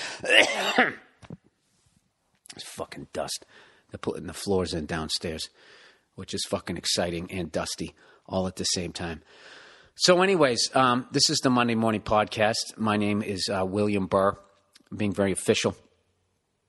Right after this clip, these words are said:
this week, and, uh, yeah, I didn't do shit this week. Um, oh, for those of you, for those of you who are, were on the internet this week, and you might have saw, uh, we finally announced the show that I've been telling you that I've been writing on.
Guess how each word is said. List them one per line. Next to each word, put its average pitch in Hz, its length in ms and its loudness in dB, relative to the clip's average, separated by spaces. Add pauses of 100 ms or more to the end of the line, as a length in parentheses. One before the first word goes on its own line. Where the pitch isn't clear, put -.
(300)
this 113 240 0
week, 113 320 0
and, 98 360 0
uh, 98 340 0
yeah, 113 180 0
I 104 60 2
didn't 117 160 -2
do - 100 -2
shit - 280 0
this - 160 -6
week. 92 180 -6
Um, 87 340 -4
oh, 151 160 6
for - 140 -2
those 175 260 4
of 170 60 0
you, 123 260 2
for 143 120 0
those 165 240 4
of 165 60 0
you 156 140 4
who 147 180 4
are, 131 140 4
were 127 220 4
on 170 160 4
the 151 80 2
internet 110 340 2
this - 200 2
week, 127 180 2
and 120 100 4
you 117 60 4
might 117 160 4
have 110 80 0
saw, 143 460 4
uh, 113 40 2
we 123 120 2
finally 160 360 4
announced 151 360 2
the 139 80 4
show 170 320 4
that 139 120 4
I've 123 80 2
been 123 120 0
telling 151 320 4
you 123 100 4
that 117 120 6
I've 117 60 2
been 113 100 2
writing 131 420 4
on. 110 260 2